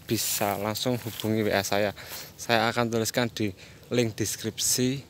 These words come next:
bawah ini, ntar teman-teman bisa pesen. Nih, kondisi bunga sehat, merah. Ini kondisi mau muncul juga. Nah, ini, ini siap tanam di taburan pot.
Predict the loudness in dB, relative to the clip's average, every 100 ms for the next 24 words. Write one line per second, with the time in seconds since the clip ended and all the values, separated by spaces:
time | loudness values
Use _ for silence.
0 | -20 -20 -8 2 6 6 2 0 2 2
1 | 4 2 2 0 0 -2 -6 -2 0 2
2 | 2 -2 -12 -20 -18 -18 -16 -8 -8 -8
3 | -12 -16 -16 -18 -12 -8 -4 -4 -6 -4
4 | -4 -2 -2 -4 -4 -6 -4 -2 -4 -8
5 | -14 -14 -16 -16 -18 -16 -10 -2 0 0
6 | -2 -2 -4 -4 -4 -6 -8 -10 -12 -18
7 | -14 -6 -6 -2 -4 -4 -8 -16 -18 -18
8 | -20 -20 -20 -18 -18 -18 -20 -20 -20 -18
9 | -18 -18 -16 -8 -6 -6 -6 -4 -4 -6
10 | -10 -16 -16 -16 -16 -18 -12 -6 -2 0
11 | 0 2 2 2 -2 0 2 2 -2 -4
12 | -4 -4 -4 -4 -2 -2 -2 0 2 4